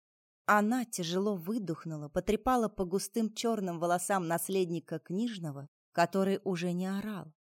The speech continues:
а с интересом наблюдал за происходящим, и направилась к угловой полке у окна, украшенного переливающимися разноцветными гирляндами.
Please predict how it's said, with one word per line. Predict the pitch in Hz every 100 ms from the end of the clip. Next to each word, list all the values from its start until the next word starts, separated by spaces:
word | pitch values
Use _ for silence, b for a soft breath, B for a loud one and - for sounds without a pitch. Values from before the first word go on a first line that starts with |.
| _ _
а | 226
с | 220 240
интересом | 226 220 226 226 240 - 165
наблюдал | 165 165 170 160 190
за | 170 180
происходящим, | 180 165 - 160 151 202 226 - - 135 - _ _ _
и | 262
направилась | 254 226 - 220 247 233 220 -
к | -
угловой | 202 220 226 277
полке | - 220 226 175
у | 151
окна, | 143 - 180 233 - _ _ -
украшенного | 196 - 196 226 - 170 147
переливающимися | 147 156 160 147 170 202 156 - 135 139 147
разноцветными | 156 165 151 - 139 151 - 156 151
гирляндами. | 143 165 151 147 139 131 127 - 143 143